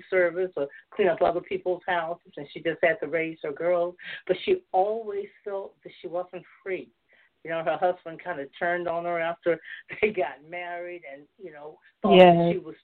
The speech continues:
Speaker 1: too much, too much for him, you know. And so she, he had to keep her under his thumb. And she finds out just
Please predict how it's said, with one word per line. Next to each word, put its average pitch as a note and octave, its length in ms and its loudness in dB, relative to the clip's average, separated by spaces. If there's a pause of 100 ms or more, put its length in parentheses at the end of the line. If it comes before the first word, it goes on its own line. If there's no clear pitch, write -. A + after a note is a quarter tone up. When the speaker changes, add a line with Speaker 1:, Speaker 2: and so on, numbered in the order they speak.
(100)
Speaker 1:
too A3 200 -12
much, D#3 240 -4 (500)
too A3 160 -4
much E3+ 300 -2
for A#2+ 300 -8
him, G#2+ 200 -18
you E3+ 160 0
know. E3+ 320 0 (320)
And D#3+ 220 -2
so F3+ 220 4
she, F#3 80 -10
he G3 180 0
had E3+ 140 0
to - 80 -20
keep F#3+ 220 -12
her F3 80 -4
under D#3+ 340 -12
his D#3 140 -16 (120)
thumb. D#3 420 -8 (360)
And F3+ 120 -2
she G#3+ 160 -4
finds G#3 380 2
out G#3 300 -2 (540)
just B3+ 260 2